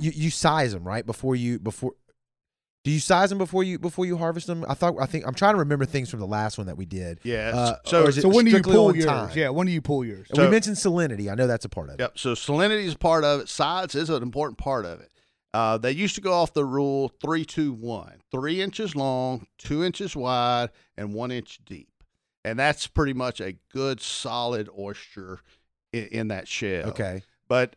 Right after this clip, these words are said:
Speaker 2: I've gotten to where, since I've been doing it on year three now, I can look at the oyster. I've got some that look like a golf ball.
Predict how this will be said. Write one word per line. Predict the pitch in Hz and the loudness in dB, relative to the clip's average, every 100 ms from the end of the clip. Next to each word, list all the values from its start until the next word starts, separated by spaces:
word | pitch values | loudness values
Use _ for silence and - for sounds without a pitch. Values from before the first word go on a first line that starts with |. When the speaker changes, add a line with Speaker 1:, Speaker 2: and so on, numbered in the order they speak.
| - | -6
Speaker 2:
I've | 214 254 | -6 -2
gotten | 190 156 | -2 -2
to | 143 | -4
where, | 135 139 131 127 113 _ _ | -2 -2 -2 -4 -6 _ _
since | 147 147 | -6 -4
I've | 151 | -2
been | 160 | -2
doing | 175 160 | -2 -2
it | |
on | 151 135 | -4 -4
year | 139 165 | -4 -6
three | 156 143 127 113 | -6 -6 -4 -4
now, | 107 110 110 - | -6 -6 -8 -6
I | 170 | -6
can | 180 165 | -4 -4
look | 180 | -4
at | 147 | -8
the | 123 | -6
oyster. | 139 135 135 | -6 -6 -6
I've | 170 | -6
got | 226 156 | -4 -8
some | - 180 180 | -6 -6 -4
that | 139 113 | -4 -4
look | 139 | -6
like | 123 - | -8 -10
a | 98 | -18
golf | - 123 127 - | -8 -4 -4 -6
ball. | - 80 - - | -14 -14 -14 -20